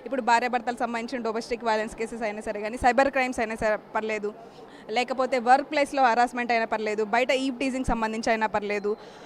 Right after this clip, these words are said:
ఆ, లేకపోతే, ఆ, అంటే, మల్టిపుల్ ప్రాబ్లమ్స్ ఏవైతే ఉమెన్కి రిలేటెడ్, అంటే, ఇంట్లో, బయట, పనిచేసే ప్లేసెస్లో ఎక్కడైనా సరే కానీ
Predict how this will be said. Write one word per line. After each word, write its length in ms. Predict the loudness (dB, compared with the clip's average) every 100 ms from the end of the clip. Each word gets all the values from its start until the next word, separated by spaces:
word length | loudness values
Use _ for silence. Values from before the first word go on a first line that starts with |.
| -6
ఆ, 180 | 0 0
లేకపోతే, 840 | 0 -2 -2 -4 -4 -4 -4 -4 -6 -2
ఆ, 280 | 0 2 0 -2
అంటే, 160 | 0
మల్టిపుల్ 400 | 4 4 4 0
ప్రాబ్లమ్స్ 480 | 2 2 2 -2 -6 0
ఏవైతే 340 | 2 4 2
ఉమెన్కి 380 | 0 0 -2 -2
రిలేటెడ్, 500 | 0 2 4 2 2 -2
అంటే, 260 | 0 2 0 -2
ఇంట్లో, 460 | -2 -2 2 2 2
బయట, 560 | 4 4 4 4 4 4
పనిచేసే 340 | 2 0 -2 -2
ప్లేసెస్లో 440 | -2 -4 -4 -2
ఎక్కడైనా 440 | 0 2 2 2
సరే 240 | 0 0 0
కానీ 260 | -2 -4